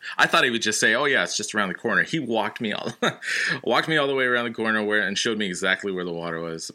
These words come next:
But he is just, as, as a host, uh,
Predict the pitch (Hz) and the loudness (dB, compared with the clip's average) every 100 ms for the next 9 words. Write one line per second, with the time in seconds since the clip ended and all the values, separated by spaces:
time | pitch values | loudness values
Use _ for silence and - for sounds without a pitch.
0 | - 104 - 143 139 135 135 120 - - | 0 0 0 -2 -2 0 0 -2 -6 0
1 | 139 123 123 127 123 107 - 110 131 - | 2 2 4 2 2 -2 -2 -2 -2 -4
2 | - - - - - - 95 92 | -6 -10 -14 -14 -6 0 2 2